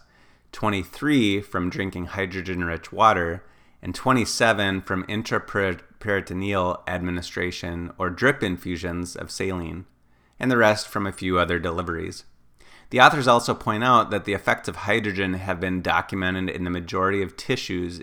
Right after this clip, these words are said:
including the brain, spinal cord, eye, ear, lung, heart, liver, kidney, pancreas, intestine, blood vessel, mus-, muscle, cartilage, metabolism, peritoneal disorders, and inflammation or allergy.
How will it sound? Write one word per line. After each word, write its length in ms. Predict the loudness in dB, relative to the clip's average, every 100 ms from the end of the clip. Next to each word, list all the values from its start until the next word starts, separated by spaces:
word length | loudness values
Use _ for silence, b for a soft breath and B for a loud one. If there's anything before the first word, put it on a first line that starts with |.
| -8
including 720 | -8 -6 -2 2 2 2 -2 B B B -16
the 80 |
brain, 500 | -4 0 2 2 0
spinal 400 | -4 0 2 2
cord, 380 | 0 2 4 4 0
eye, 400 | 2 4 4 0
ear, 360 | -2 0 0 0
lung, 380 | 0 0 0 -2
heart, 380 | 2 2 2 -2
liver, 380 | -4 0 -2
kidney, 500 | -2 -4 -4 -4 -6
pancreas, 720 | -8 -4 -4 -2 0 0 -2 -6
intestine, 760 | -8 -2 -2 0 -4 -2 -2
blood 280 | 0 0 2
vessel, 480 | 0 0 -2 -4 B B B B
mus-, 460 | -4 4 4 4 -4 4
muscle, 460 | 4 6 0 -2
cartilage, 640 | 0 2 2 2 -2 -8 -14 -14
metabolism, 840 | -6 2 2 4 0 0 -2 -6 b b b b b b -18
peritoneal 560 | 0 2 2 -2 0 0
disorders, 680 | -2 0 4 4 6 2 0
and 280 | -4 -2 0
inflammation 640 | -2 -4 -4 -4 -4 -6
or 60 | 0
allergy. 520 | 2 2 -2 -8